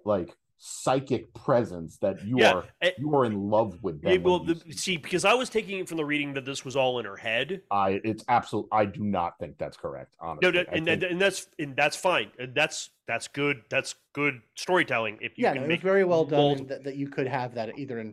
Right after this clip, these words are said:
Speaker 2: But
Speaker 3: interpretation.
Speaker 2: by the end of it, you're walking away with a lot of questions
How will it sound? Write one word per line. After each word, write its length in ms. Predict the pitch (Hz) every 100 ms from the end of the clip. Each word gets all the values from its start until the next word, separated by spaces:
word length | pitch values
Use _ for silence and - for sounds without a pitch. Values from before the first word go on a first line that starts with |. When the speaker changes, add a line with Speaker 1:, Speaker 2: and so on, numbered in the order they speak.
| 110
Speaker 2:
But 140 | 165
Speaker 3:
interpretation. 400 | 151 110 107 165
Speaker 2:
by 160 | 147 165
the 160 | 170 214
end 80 |
of 100 | 208
it, 160 | 185 185
you're 540 | 147 139 165 170 175
walking 640 | 151 135 143 147 151 - 160
away 280 | 135 131 131
with 140 | 127
a 40 | 123
lot 240 | 120 123
of 80 | -
questions 640 | - 151 139 - 123 -